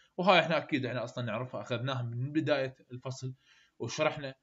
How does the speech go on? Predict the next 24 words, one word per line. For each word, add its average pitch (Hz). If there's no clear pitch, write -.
على 120
الاف 127
شلون 123
تجي 117
بالبدايه 110
وشلون 107
تجي. 113
قلنا 123
اذا 120
اجت 120
بالبدايه 120
الاف 120
والوين، 117
هذين 120
الادوات 110
الربط 113
كليتن 110
اذا 120
انجل 143
بالبدايه 143
نحط 143
لهن 127
كومه 98
بالنص، 92